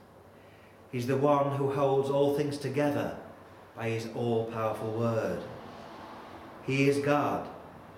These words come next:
the only God, and there is no other. But there are myriads of angels, messengers and servants of God who are active in the world. There are myriads of angels,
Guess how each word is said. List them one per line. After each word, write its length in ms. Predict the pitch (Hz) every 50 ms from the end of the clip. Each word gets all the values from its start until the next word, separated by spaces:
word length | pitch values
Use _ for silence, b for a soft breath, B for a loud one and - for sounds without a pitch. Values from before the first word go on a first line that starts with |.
| - - - - - - -
the 80 | - 120 - -
only 440 | 127 123 131 127 - - - 92 - - - - -
God, 260 | 87 85 80 - - - - - - - - - - - - - - - - - - -
and 100 | 110 107
there 200 | 107 107 107 107
is 240 | 107 107 101 - -
no 200 | 101 101 104 104
other. 320 | 104 104 107 - - - - - - - - - - - - - - - - - - - - - - - - - - - B B B B B B B B B B - -
But 120 | 117 -
there 160 | 120 117 123
are 480 | 131 127 117 104 98 90 90 90 - - - 104
myriads 760 | 113 120 123 117 110 101 95 - - - - - - - - - - - 101
of 80 | 98 101
angels, 760 | 98 98 98 95 98 95 90 85 82 - - - - - - - - - - - - - - - - B B B B B B B B B - -
messengers 640 | 156 151 151 - 151 135 120 110 110 107 104 104 107
and 100 | 110 110
servants 560 | - - - 147 143 139 127 123 117 - -
of 160 | 131 117 - -
God 400 | 139 131 120 104 90 85 85 - - - - - - -
who 120 | 127 123
are 80 | 123 123
active 400 | 131 123 - - - 113 104 104
in 100 | 104 104
the 80 | 104 104
world. 540 | 117 123 120 117 110 - - 113 - - - - - - - - - - - - - - - - - - - - - - - - - - - - - - - - - - - - - B B B B B B B B B -
There 120 | 120 123 123
are 60 | 127
myriads 480 | 139 151 151 139 123 117 113 - -
of 80 | 113 113
angels, 640 | 120 123 123 120 117 113 104 92 85 80 76 -